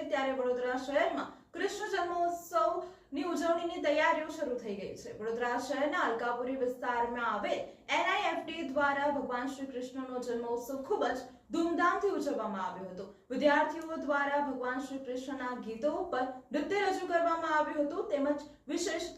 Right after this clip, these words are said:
નાટક પણ રજૂ કર્યું, તેમજ વિદ્યાર્થીઓએ સાથે મળીને ભગવાન શ્રી કૃષ્ણની મટકી પણ ફોડી હતી. પરંપરાને જીવંત રાખીને એન આઈ એફ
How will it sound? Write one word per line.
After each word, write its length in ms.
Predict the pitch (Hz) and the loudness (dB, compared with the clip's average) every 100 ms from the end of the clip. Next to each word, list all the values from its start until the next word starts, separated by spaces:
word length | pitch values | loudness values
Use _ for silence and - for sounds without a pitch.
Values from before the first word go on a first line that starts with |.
| 240 | 8
નાટક 260 | 262 294 370 320 | 8 8 4 2
પણ 160 | 262 208 | 2 2
રજૂ 200 | 202 202 | -2 -4
કર્યું, 260 | 190 180 - - | -6 -6 -10 -6
તેમજ 400 | 359 302 - - | 0 2 2 0
વિદ્યાર્થીઓએ 760 | 240 233 226 226 269 359 349 - - - - | 2 4 4 2 0 2 4 2 -2 -10 2
સાથે 340 | 320 349 415 | 4 4 2
મળીને 380 | 381 370 381 370 | 2 0 0 0
ભગવાન 260 | 294 302 302 | 2 2 2
શ્રી 160 | 302 277 | -2 -4
કૃષ્ણની 440 | 285 285 302 294 254 | -4 -2 0 2 0
મટકી 280 | - 339 | -2 -2
પણ 180 | 294 262 214 | 0 0 -2
ફોડી 200 | 190 185 | -4 -4
હતી. 240 | 185 202 - - _ _ _ _ _ _ _ _ - - - - | -8 -8 -14 -20 _ _ _ _ _ _ _ _ -8 -6 12 12
પરંપરાને 680 | 277 320 381 339 339 349 359 359 | 12 12 12 12 12 12 12 12
જીવંત 340 | 277 269 277 277 | 12 12 12 12
રાખીને 460 | 254 247 277 277 262 277 226 | 12 12 12 12 12 12 12
એન 120 | 226 233 220 | 12 12 12
આઈ 160 | 233 233 | 12 12
એફ 120 | 214 | 12